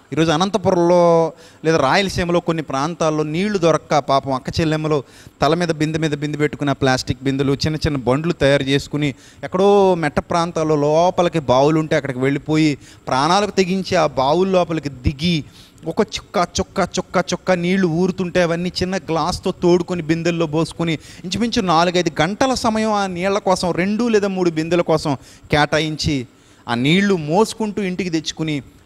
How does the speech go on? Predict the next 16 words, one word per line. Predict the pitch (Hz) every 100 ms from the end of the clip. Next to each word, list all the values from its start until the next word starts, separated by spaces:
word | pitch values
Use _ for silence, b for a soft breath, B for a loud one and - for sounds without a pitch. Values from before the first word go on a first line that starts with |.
| - 123
గొ-, | 156
గొంతు | 143 165 180
తడుపుకుంటున్నారే, | 170 156 - 147 151 143 175 208 117 - - - b b -
వాళ్ళని | 110 127 135
చూస్తుంటే | 160 185 185 170 165
"అయ్యో | 151 160 180 190
పాపం" | 180 160 160
అనిపిస్తుంది, | 165 147 151 160 139
జాలేస్తుంది. | 120 120 160 185 139 - 104 92 - _ _ b b b b b b
అలాంటి | 180 254 226
భయంకరమైన | 190 226 262 254 247 247
పరిస్థితులు | 240 233 247 220
ఎదుర్కొంటున్న | 220 226 233 220 220
వాళ్ళు | 220 202
నీళ్లు | 202 233
దొరక్క | 208 208 202 214